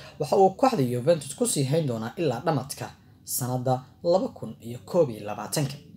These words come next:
Ninkan laba kun koob iyo labaatanka uu joogi doonaa. Dabcan, laba kun iyo labaatanka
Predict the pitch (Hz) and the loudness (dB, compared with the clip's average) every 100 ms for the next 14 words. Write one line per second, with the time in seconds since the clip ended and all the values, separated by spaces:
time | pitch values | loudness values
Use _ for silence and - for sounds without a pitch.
0 | - - 131 143 - 123 127 156 139 - | -20 -12 -6 -4 -2 -4 -2 -2 -4 -2
1 | 180 165 123 120 120 139 135 101 113 110 | -2 0 -2 -4 -4 -4 -4 -10 -12 -12
2 | 107 104 101 - - - - - - - | -12 -14 -14 -20 -20 -20 -20 -20 -20 -20
3 | - 143 147 156 156 - - - - - | -2 0 2 -2 -4 -14 -20 -20 -20 -20
4 | - - - - - 127 160 - 147 123 | -20 -20 -20 -20 0 2 2 2 0 2
5 | 120 120 123 160 156 147 156 | 2 4 4 2 0 2 2